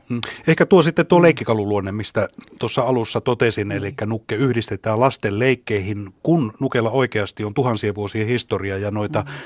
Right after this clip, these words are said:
Speaker 1: kulttuurisia merkityksiä, joita nukeille on annettu, niin niitä on paljon. Osa niistä on uskonnollisia, osa liittyy ihan arkeen, osa liittyy, liittyy leikkiin.
Speaker 2: Joo.
Speaker 1: Ja, ja kun näitä historiallisia esim.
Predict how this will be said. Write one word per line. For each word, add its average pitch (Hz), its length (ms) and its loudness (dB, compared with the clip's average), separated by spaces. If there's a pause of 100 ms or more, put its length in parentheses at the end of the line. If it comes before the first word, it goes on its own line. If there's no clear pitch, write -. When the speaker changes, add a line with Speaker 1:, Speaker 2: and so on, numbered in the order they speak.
(180)
Speaker 1:
kulttuurisia 131 760 4
merkityksiä, 123 1040 4 (240)
joita 123 220 0
nukeille 120 540 2
on 117 260 -2
annettu, 131 420 2
niin 120 160 -4
niitä 143 220 2
on 117 100 2
paljon. 104 500 6
Osa 110 260 -4
niistä 107 300 -8
on 107 160 -4
uskonnollisia, 110 760 -6
osa 110 240 -6
liittyy 104 420 -6
ihan 104 280 -6
arkeen, 120 460 0
osa 113 260 -4
liittyy, 98 420 -8 (100)
liittyy 101 400 -8
leikkiin. 151 560 2
Speaker 2:
Joo. - 80 -18 (360)
Speaker 1:
Ja, 127 240 6 (240)
ja 135 200 6
kun 139 380 0
näitä 135 200 2
historiallisia 123 720 2 (200)
esim. 120 160 -4